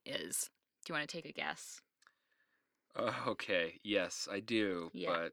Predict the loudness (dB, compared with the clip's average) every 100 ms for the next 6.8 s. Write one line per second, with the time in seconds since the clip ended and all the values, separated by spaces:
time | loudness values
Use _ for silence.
0 | -6 -8 -6 -4 -4 -4 -4 -4 -6 -8
1 | -12 -12 -14 -12 -14 -10 0 2 6 6
2 | 8 8 6 -6 -6 -6 -6 -12 -18 -16
3 | -12 -8 -6 -4 -4 -4 -6 _ -14 -10
4 | -10 -8 -8 -8 -8 -10 _ _ _ _
5 | _ _ _ _ -8 -8 -8 -12 -12 -12
6 | -12 -12 -12 -18 -20 -18 -18